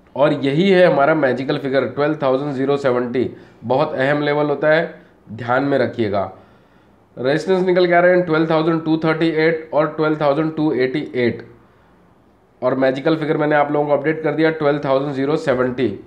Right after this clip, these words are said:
इसी के range, range, इसी के range में, इसी की range में कारोबार दिखता है और कल की क्लोजिंग बहुत ज़्यादा important होगी। कल ही की closing के ऊपर से आगे की रूपरेखा पूरी तय होगी। तो ये थी निफ्टी की चर्चा। अब बात करते हैं बैंक निफ्टी की। बैंक निफ्टी का support बताया था थर्टी थाउजेंड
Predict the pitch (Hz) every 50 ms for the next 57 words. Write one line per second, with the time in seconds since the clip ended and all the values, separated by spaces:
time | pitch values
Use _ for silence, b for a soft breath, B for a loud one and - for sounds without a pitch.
0 | - 123 131 131 175 175 165 170 160 156 151 147 151 147 143 139 143 143 147 147
1 | 147 147 147 - 104 135 131 135 165 160 160 160 147 147 147 147 151 151 151 -
2 | - - - - - - - 127 131 - 196 175 185 180 156 156 156 156 156 160
3 | 160 165 160 135 131 131 139 147 156 156 151 151 - - - 156 160 160 - 147
4 | 147 147 - - - - 135 147 165 170 170 170 170 139 143 143 139 147 156 147
5 | 127 110 104 107 123 139 151 151 - - 120 110 117 135 143 139 131 120 131 131
6 | 135 143 143 139 139 135 139 147 151 B B B B B B B B - 139 135
7 | 139 160 170 170 175 180 170 175 151 143 139 139 143 151 156 151 156 147 139 123
8 | 117 147 147 143 160 147 104 120 123 120 120 139 151 147 143 143 131 135 131 117
9 | 131 127 123 123 143 135 - 131 127 156 196 - - - 123 123 120 117 110 107
10 | 107 101 98 95 90 b b b b b b b b b b b - 156 156 151
11 | 156 170 175 175 190 190 185 175 156 147 147 - - 175 170 175 165 156 143 131
12 | 131 147 139 143 147 151 156 156 156 156 170 165 - 165 180 180 175 - 135 139
13 | 147 147 151 143 - - 147 147 147 131 113 127 135 143 156 160 160 160 - 170
14 | 160 180 170 165 - 147 123 117 156 160 160 156 147 156 151 151 156 156 175 156
15 | - 131 127 123 - 160 160 156 147 143 147 156 165 180 180